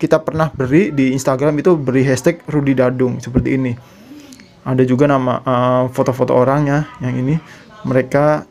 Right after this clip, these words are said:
juga menggunakan hashtag Rudi Dadung, jadi campur, jadi satu, teman-teman. Nah, seperti ini. Oke. Dan juga di video, karena saya mem-, apa, mempunyai sebuah akun YouTube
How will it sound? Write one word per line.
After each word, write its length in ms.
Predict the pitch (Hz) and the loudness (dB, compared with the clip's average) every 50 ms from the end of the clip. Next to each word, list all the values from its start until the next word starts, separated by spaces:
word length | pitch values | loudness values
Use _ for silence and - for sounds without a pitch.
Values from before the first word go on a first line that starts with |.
| _ | _
juga 240 | - 131 123 127 135 | -8 -6 -2 0 0
menggunakan 800 | 135 131 131 131 131 127 127 123 123 120 123 - 143 143 143 143 | 0 0 0 0 0 2 2 2 0 -2 -2 -2 -2 -2 -2 -4
hashtag 240 | 139 127 - 147 127 | -6 -6 -6 -6 -4
Rudi 320 | - 127 131 131 123 120 | -4 -4 -4 -2 -2 0
Dadung, 400 | 127 123 123 123 131 143 147 143 | 0 0 0 0 0 0 0 -2
jadi 240 | 127 123 127 - - - - - - - - - | -2 -2 0 -2 -2 -4 -8 -18 -20 -10 -4 -2
campur, 560 | 139 135 135 127 143 151 160 175 180 180 170 - | -2 -2 -2 -2 0 0 0 0 0 -4 -8 -10
jadi 160 | - 127 123 123 | -10 -8 -6 -4
satu, 320 | 143 123 120 - 143 139 | -4 -4 -4 -4 -4 -4
teman-teman. 400 | 139 135 135 135 135 143 151 156 - - _ - - | -2 -2 0 0 0 0 0 -2 -6 -10 _ -14 -14
Nah, 80 | 120 | -14
seperti 400 | 123 - - - - - 127 123 | -12 -8 -6 -6 -4 -4 -2 -2
ini. 160 | 123 127 135 135 - - - - - - - - - - - - - - - - - - - - | -2 -2 -2 -4 -6 -10 -18 -20 -20 -20 -20 -20 -20 -20 -20 -20 -20 -20 -20 -20 -20 -20 -20 -18
Oke. 240 | - - 131 147 160 156 - - - - - - - - - - - - - - - - - - - - - - - - - - - - - - - - - | -4 0 0 0 0 -2 -6 -14 -20 -20 -20 -20 -20 -20 -20 -20 -20 -20 -20 -20 -20 -20 -20 -20 -20 -20 -20 -20 -20 -20 -20 -20 -20 -20 -20 -20 -10 0 2
Dan 160 | 139 143 147 | 2 2 4
juga 240 | 139 139 143 165 165 | 2 2 2 2 2
di 80 | 151 | 2
video, 560 | 151 - 151 131 131 135 135 147 175 175 - - _ _ _ _ _ _ _ _ _ _ _ | 0 0 -2 0 2 2 4 4 4 2 0 -6 _ _ _ _ _ _ _ _ _ _ _
karena 240 | 151 147 147 147 147 | -4 -2 0 2 4
saya 160 | 143 143 143 | 4 4 4
mem-, 320 | 147 143 147 143 135 127 | 4 2 2 0 -2 -2
apa, 240 | - - 143 180 180 | -2 0 0 2 2
mempunyai 480 | 160 160 156 147 151 147 139 139 143 139 | 2 0 0 0 0 2 2 2 2 0
sebuah 560 | - 131 127 127 127 123 123 123 123 120 123 | 0 -2 2 2 4 4 4 2 2 0 -2
akun 240 | - - 135 135 139 | -2 -2 -2 2 2
YouTube 320 | 175 208 - 175 160 | 2 4 4 2 2